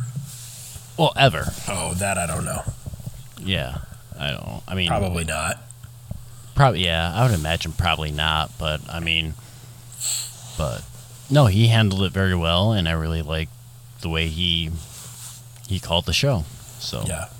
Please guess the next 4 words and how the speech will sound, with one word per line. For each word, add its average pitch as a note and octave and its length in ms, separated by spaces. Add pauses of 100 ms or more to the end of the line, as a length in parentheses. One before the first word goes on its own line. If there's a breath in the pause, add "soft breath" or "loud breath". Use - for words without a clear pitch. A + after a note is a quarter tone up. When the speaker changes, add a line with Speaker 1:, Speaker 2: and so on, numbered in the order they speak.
Speaker 2:
same. F2+ 320 (1120 loud breath)
Speaker 1:
Yeah. - 160 (1200 loud breath)
So, - 120 (1400 loud breath)
um, B2 300